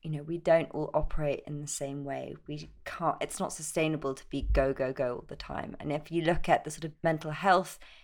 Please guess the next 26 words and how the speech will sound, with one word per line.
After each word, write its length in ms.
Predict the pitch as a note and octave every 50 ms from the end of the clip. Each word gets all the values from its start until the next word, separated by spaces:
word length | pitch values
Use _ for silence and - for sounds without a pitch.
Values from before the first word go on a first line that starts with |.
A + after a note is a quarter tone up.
| - - - _ -
implications 800 | D#3+ D#3+ D#3 D#3+ D#3 - E3 D3+ D3+ - - D3+ D3 C#3+ C#3+ - - - _ - -
of 160 | E3+ E3 D#3+
a 60 | D#3+
culture 420 | D#3 - - D#3 - - - - D3+
and 100 | D3 D3
a 40 |
society 720 | D3+ - D3+ - - D3+ D3 D3 D3 D3+ - - D3 C#3+ C#3+
that 160 | - C#3+ C#3+
is 440 | D#3+ D3+ D3 C#3+ C#3 - - - - - - - - - - -
go, 220 | - D#3+ D3+ C#3 C3+
go, 240 | - C#3 C3 C3 C3+
go, 500 | - D#3+ C#3+ B2 G#2+ G2 G2 C3+ D3 C#3+ - - - - - - - - -
it's 200 | F3+ E3 - - -
clearly 400 | - G#3 G#3+ G#3+ G3+ F3+ E3 D#3
not 180 | D#3 - -
sustainable, 680 | - - D#3+ - - E3+ D#3 D3+ D#3 C#3+ C#3+ C3 B2+ B2+
and 140 | C3+ C3+ -
it's 200 | - - - -
having 280 | - D#3 C#3+ C#3+ C#3
consequences 1040 | - - - - - - - - - D3+ C#3+ - - - D3+ C#3 - - - - - _ - - -
on 120 | E3 D#3+
us 220 | D3+ D3 D3+ - -
in 60 | D#3
all 200 | - - F3 E3+
these 240 | E3 D#3+ D#3 D#3 D#3
ways. 360 | F3+ E3+ E3+ D#3+ D3 D#3